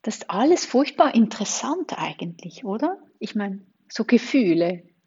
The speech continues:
auf eine Art, wenn wir uns nicht in ihnen verlieren, ist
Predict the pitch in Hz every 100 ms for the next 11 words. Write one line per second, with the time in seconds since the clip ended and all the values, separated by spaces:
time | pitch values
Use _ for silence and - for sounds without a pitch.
0 | _ _ _ - 226 233 254 254 254 262
1 | 180 175 - - - - _ _ _ -
2 | - _ _ 208 233 240 240 240 240 -
3 | 262 254 262 240 247 247 247 - 247 247
4 | 311 202 180 175 185 -